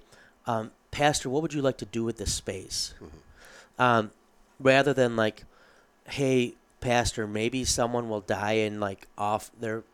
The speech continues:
Speaker 1: family will offer you their old, beat up, whatever
Speaker 2: Yeah.
Speaker 1: that you can use."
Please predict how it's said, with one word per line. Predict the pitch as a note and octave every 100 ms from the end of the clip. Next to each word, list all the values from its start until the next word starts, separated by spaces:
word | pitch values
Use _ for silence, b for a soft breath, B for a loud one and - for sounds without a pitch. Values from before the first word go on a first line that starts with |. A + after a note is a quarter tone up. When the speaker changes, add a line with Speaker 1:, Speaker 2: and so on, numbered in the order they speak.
| -
Speaker 1:
family | - - A2+ A2+
will | A2 G#2+
offer | D#2 A2 G#2 A2+
you | G#2+ G#2
their | G#2 F#2+ - B B B -
old, | A2+ A2+ G#2+ -
beat | A2+ G#2+
up, | G2+ G2+ -
whatever | G2+ A2 A2+ A#2
Speaker 2:
Yeah. |
Speaker 1:
that | A2+ -
you | A2
can | - G#2+
use." | G2+ G2+ F#2+